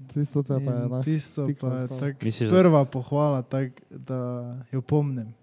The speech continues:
Speaker 3: To misliš, da izhaja iz tvojega domačega življenja? Ker tam nisi dobival toliko pohval, zato ti
Speaker 2: Ja.
Speaker 3: je to ta pol toliko
Speaker 2: Ja,
Speaker 3: pomembno?
Speaker 2: po mojem, ja.
Speaker 3: A dobro, to štekam, ne. Torej, zdaj se mi zdaj ti preveč sprdo.
Speaker 1: Ja, ne, ne, meni še vseeno čudno.
Speaker 3: Zakaj, če pa, eh,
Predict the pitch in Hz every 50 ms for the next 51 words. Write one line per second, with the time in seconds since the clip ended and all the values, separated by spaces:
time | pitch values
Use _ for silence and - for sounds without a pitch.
0 | _ _ _ _ - 107 110 110 110 113 104 101 101 98 - - - - 98 98
1 | - - 110 107 110 107 98 98 95 95 92 92 - - - 107 107 101 101 92
2 | 98 95 98 104 110 - 113 95 92 92 95 95 90 95 104 107 107 - _ _
3 | _ _ _ - 117 - - 101 104 107 101 113 104 98 92 107 110 107 - 107
4 | 104 - 104 101 98 - - 104 107 101 - - - 101 98 - - 95 - -
5 | 101 - 104 - - 104 101 101 104 104 104 104 - - 127 135 139 - - 131
6 | 131 120 _ 131 131 131 131 127 123 120 120 120 123 127 - - 92 98 95 95
7 | 95 92 101 98 - - 104 - - 95 90 87 95 - _ _ _ _ _ _
8 | _ _ _ _ _ - - 101 98 95 - 110 98 - 104 92 92 95 98 -
9 | - - - 92 95 98 - - - 98 92 92 - - _ _ _ _ - 147
10 | 147 143 147 151 147 139 143 143 139 139 135 135 139 139 143 - 131 120 - 135
11 | 127 127 123 - 127 120 120 120 113 - _ _ _ _ _ _ _ _ _ _
12 | _ _ _ _ _ _ _ _ _ _ _ _ _ _ _ _ _ _ 107 104
13 | 101 - 110 107 - - 110 - - 98 95 92 - - - 139 120 107 104 98
14 | 95 95 92 92 92 90